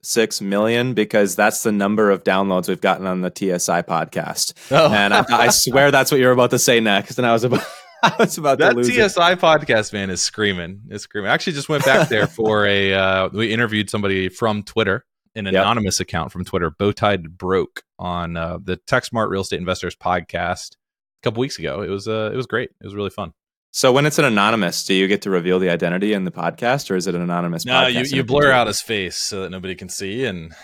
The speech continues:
Speaker 2: we don't reveal the identity. Yeah. I mean, I guess it's, it's kind of up to
Speaker 1: Ooh.
Speaker 2: them, but they didn't want that. So.
Speaker 1: Interesting. Interesting.
Speaker 2: Yeah.
Speaker 1: That's
Speaker 2: Yeah.
Speaker 1: super cool.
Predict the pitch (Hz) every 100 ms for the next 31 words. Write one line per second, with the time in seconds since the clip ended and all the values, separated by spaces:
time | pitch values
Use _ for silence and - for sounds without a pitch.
0 | - _ - 95 95 78 82 95 95 87
1 | 85 80 82 85 82 - 92 _ _ 50
2 | 62 92 _ _ _ 147 196 185 180 117
3 | 131 - 165 120 113 104 90 87 82 82
4 | 69 _ _ _ - 92 78 73 85 -
5 | 101 - _ _ - 92 _ _ - 113
6 | - - - - _ - - 92 82 -
7 | _ 104 101 113 87 90 - 85